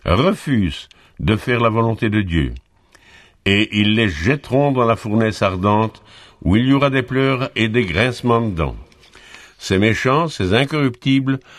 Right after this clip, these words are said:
comprendront le sort qui leur est réservé avant d'être réduits en cendres. Alors les justes resplendiront comme le soleil dans le royaume de leur Père. Ceci est confirmé par l'apôtre Jean qui a écrit, «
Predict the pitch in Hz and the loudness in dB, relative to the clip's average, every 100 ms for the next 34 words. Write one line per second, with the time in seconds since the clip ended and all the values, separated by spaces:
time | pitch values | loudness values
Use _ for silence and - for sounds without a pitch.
0 | - - - 151 160 - 151 143 139 156 | -20 -20 -2 0 0 2 2 2 2 2
1 | 143 123 - 147 127 107 123 107 104 107 | 0 -2 -2 0 0 -2 -2 0 2 0
2 | 101 120 123 117 113 117 123 123 - - | 2 0 0 -2 0 0 0 -2 -10 -20
3 | - - 107 104 120 143 139 110 131 131 | -14 0 0 2 0 0 0 -2 -2 0
4 | 120 110 120 113 120 127 113 107 - 90 | -2 0 0 0 0 0 0 0 0 0
5 | 73 60 57 - _ _ _ - - - | 0 -4 -12 -18 _ _ _ -20 -20 -20
6 | - - - 92 110 131 123 117 117 92 | -20 -8 0 2 2 2 0 -2 -2 -2
7 | 135 147 - - - _ - - - 131 | -2 -2 -6 -18 -20 _ -20 -10 -2 0
8 | 147 135 147 135 135 135 139 120 120 113 | 0 0 0 0 -2 0 0 0 0 0
9 | - 110 110 123 123 92 117 127 117 120 | 0 0 2 0 0 0 2 2 2 2
10 | 123 117 104 104 101 - 73 57 - - | 2 0 0 0 -2 -2 -2 -4 -14 -20
11 | _ _ _ _ _ - - - - _ | _ _ _ _ _ -20 -20 -20 -20 _
12 | _ - 120 120 202 175 151 127 135 143 | _ -4 -2 0 0 0 0 -2 -2 0
13 | 165 120 117 107 151 - 107 104 135 127 | 0 2 2 2 -2 0 0 2 0 0
14 | 110 90 82 - 107 156 | 0 0 0 -2 -2 -2